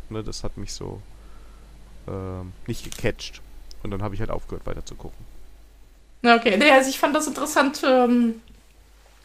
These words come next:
Speaker 2: ähm, halt, wie die, die Gesellschaft halt da drauf ist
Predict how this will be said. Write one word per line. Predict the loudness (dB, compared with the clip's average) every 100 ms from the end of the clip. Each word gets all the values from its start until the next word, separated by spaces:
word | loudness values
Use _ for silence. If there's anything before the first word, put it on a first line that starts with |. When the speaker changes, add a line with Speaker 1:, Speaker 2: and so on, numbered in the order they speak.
| -20 -8 0
Speaker 2:
ähm, | 4 6 6 4 4 4 4 2 0 -6 -20 -20 -20 -20 -14 2
halt, | 2 2
wie | 0
die, | -2 -2
die | 0
Gesellschaft | 2 4 4 2 -2
halt | 0
da | -2
drauf | -2 -2 -2
ist | -2 -4 -6